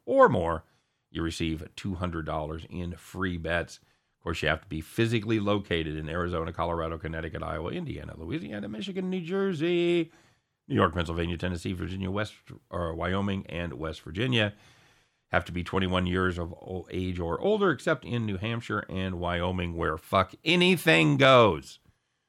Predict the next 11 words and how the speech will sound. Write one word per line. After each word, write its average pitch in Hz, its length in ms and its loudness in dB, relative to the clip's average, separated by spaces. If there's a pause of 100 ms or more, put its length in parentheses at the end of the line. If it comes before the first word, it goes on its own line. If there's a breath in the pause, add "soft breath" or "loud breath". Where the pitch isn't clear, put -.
(160)
You 92 140 -4
can 101 160 2
have, 107 280 6
like, 107 220 2
seven-year-olds 101 880 4
in 78 120 -2
there 76 160 -2
betting. 76 280 -4
They 139 140 4
don't 92 220 2
care. 65 400 -10